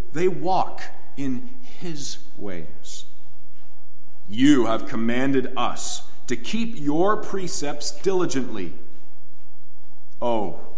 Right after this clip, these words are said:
that my ways were directed to keep your statutes. Then I would not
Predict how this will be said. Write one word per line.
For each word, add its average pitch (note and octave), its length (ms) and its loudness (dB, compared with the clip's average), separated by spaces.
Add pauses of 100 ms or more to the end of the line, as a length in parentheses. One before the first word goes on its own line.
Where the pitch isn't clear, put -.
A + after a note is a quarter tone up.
(1080)
that A2+ 300 0
my A#2 360 0
ways A2+ 880 0 (180)
were A2 120 0
directed A2 840 0
to G2+ 100 0
keep G2+ 540 0 (420)
your F#2+ 460 0 (240)
statutes. - 1160 0 (1500)
Then G#2+ 460 0
I F#2+ 220 0
would F#2 320 0
not G2 640 0